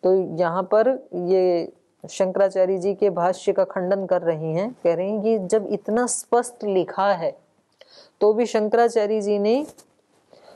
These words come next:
पौराणिका नाम इव, वहां पर इन्होंने पौराणिकों की तरह से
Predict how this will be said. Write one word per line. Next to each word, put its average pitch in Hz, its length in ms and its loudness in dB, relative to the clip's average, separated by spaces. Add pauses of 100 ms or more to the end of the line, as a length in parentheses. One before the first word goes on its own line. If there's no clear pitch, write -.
(120)
पौराणिका 226 640 2
नाम 240 280 -2
इव, 208 320 0 (840)
वहां 160 260 0
पर 208 200 2
इन्होंने 185 440 0
पौराणिकों 196 720 0
की 202 140 -2
तरह 160 300 -2
से 190 360 0